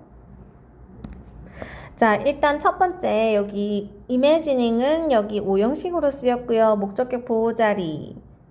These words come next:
보시면 돼요.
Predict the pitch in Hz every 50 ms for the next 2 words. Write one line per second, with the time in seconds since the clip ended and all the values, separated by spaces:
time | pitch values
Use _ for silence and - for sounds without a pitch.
0 | - _ - _ - - - - - - - - - - - - - - - -
1 | - - - - - - - - - - - - - - - 311 269 240 214 202
2 | 202 202 202 220 202 180 160 170 208 208 190 185 190